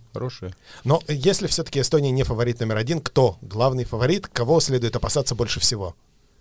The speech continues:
Speaker 1: Ну, не знаю, м, скажем, э, Украина, м, китайцы. Э, они более,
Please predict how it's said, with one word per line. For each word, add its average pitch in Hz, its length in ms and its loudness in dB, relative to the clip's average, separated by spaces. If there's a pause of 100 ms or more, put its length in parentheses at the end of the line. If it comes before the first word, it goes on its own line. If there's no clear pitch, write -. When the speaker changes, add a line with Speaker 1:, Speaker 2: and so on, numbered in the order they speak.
(300)
Speaker 1:
Ну, 131 240 2
не 95 140 2
знаю, 107 680 0
м, 107 440 -6
скажем, 98 600 -2
э, 95 200 -2
Украина, 113 840 -2 (300)
м, 90 1080 -8 (240)
китайцы. 113 680 -4 (1600)
Э, 90 400 -6
они 98 480 -2 (1700)
более, 95 440 -6